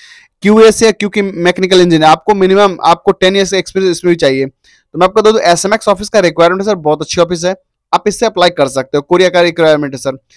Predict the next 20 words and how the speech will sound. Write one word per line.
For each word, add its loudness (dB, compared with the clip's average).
ये -2
सऊदी 2
अरब 4
का 0
रिक्वायरमेंट 2
है -8
सर। -4
मैं 0
आपको -2
बता 0
दूं, -2
चार 0
तारीख 0
को 0
जो 0
इंटरव्यू 0
है, 2
जिप्सन -2
टेक्नीशियन -4
चाहिए, 4